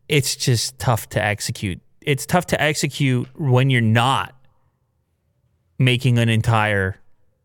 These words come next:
trying to make an entire statement and meme and everything else.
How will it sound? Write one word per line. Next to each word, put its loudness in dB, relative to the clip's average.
trying 0
to 0
make 0
an 2
entire 2
statement -2
and 2
meme 2
and -2
everything -2
else. -12